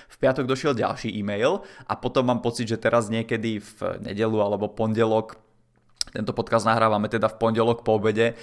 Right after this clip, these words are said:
takže došiel ešte jeden e-mail, kde bolo, kde bol opísaný nejaký ďalší spôsob alebo nejaká ďalšia vec, ktorej by sa chcel naplno začať venovať, hej. Takže okrem tých súčasných aktivít, ktoré do firmy prinášajú peniaze, ešte si vymyslel nejakú ďalšiu, ktorá by, e, to podnikanie mala zjednodušiť.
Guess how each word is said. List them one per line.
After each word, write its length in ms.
takže 240
došiel 320
ešte 240
jeden 240
e-mail, 400
kde 160
bolo, 640
kde 240
bol 160
opísaný 560
nejaký 640
ďalší 320
spôsob 480
alebo 240
nejaká 240
ďalšia 400
vec, 160
ktorej 240
by 80
sa 160
chcel 160
naplno 320
začať 320
venovať, 300
hej. 160
Takže 180
okrem 240
tých 160
súčasných 400
aktivít, 400
ktoré 400
do 160
firmy 240
prinášajú 480
peniaze, 460
ešte 180
si 140
vymyslel 340
nejakú 240
ďalšiu, 480
ktorá 320
by, 200
e, 20
to 80
podnikanie 560
mala 240
zjednodušiť. 680